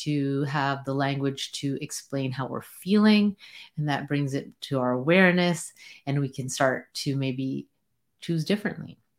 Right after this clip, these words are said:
okay? So according to the World Health Organization, burnout is a syndrome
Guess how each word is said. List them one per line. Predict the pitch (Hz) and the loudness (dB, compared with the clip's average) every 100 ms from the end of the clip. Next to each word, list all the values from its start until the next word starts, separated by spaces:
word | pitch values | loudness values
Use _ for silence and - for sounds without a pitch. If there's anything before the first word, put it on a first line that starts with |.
| _ _ - | _ _ -16
okay? | 135 139 190 _ _ _ _ _ _ _ - - | -6 -2 -4 _ _ _ _ _ _ _ -20 0
So | 175 | 4
according | 190 208 247 | 6 8 8
to | 254 | 8
the | 226 151 | 6 4
World | 147 151 180 190 | 4 4 4 2
Health | - 143 151 | -2 -2 -2
Organization, | - 143 151 175 151 131 123 135 139 160 - - - - - | 0 0 0 -2 -2 -4 -4 -6 -4 -6 -8 -16 -16 -12 2
burnout | 180 214 233 | 4 6 6
is | 233 202 | 6 4
a | 202 | 0
syndrome | - 143 139 123 127 143 208 | 0 -2 -2 -2 -4 -2 -4